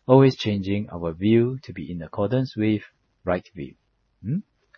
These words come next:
So there's ten that you can do. There's, uh, nine that you can do other than generosity for the time moment, uh, for the time being. So, <laughs> uh, don't waste time. Huh? Uh, if you, if you have no money, then you should work even more harder.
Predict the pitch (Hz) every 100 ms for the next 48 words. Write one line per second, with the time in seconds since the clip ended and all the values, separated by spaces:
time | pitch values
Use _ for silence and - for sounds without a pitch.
0 | _ 87 85 85 90 - - 277 294 104
1 | 82 80 78 - 76 90 139 104 - -
2 | - 117 - 143 120 131 185 143 92 92
3 | 90 85 85 87 104 85 85 82 76 71
4 | 82 80 95 139 - - 90 120 _ -
5 | - _ 107 87 - 107 101 92 90 117
6 | 170 _ - _ _ - 95 107 92 -
7 | 104 90 87 98 143 139 - 101 98 95
8 | 95 95 - - - - 113 131 - -
9 | _ 160 131 123 - 117 107 95 98 117
10 | 107 101 - 85 80 - 107 135 - 117
11 | 85 80 82 90 87 85 87 87 85 95
12 | 95 95 107 127 160 233 208 139 123 123
13 | 147 123 120 120 104 117 135 127 - -
14 | 104 110 92 76